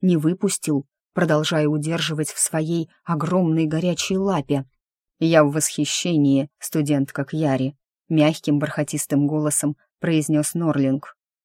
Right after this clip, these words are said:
«Это была потрясающая демонстрация силы.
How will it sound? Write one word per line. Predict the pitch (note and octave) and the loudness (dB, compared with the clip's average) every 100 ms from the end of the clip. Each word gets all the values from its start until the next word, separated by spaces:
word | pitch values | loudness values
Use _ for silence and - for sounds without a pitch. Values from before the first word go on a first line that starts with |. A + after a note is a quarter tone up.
| _ | _
«Это | D#3+ D#3 | -2 0
была | D3+ D#3 D3 | 2 4 4
потрясающая | D#3+ D3+ E3 - C#3 C3+ C#3+ - F3 | 2 -4 -4 -2 0 0 0 -2 -4
демонстрация | D#3+ D#3 C#3+ - C#3 C3 - C#3+ C#3 | 0 2 2 0 -4 -2 -2 0 -2
силы. | - C#3+ C3 C#3 | -2 -2 0 -2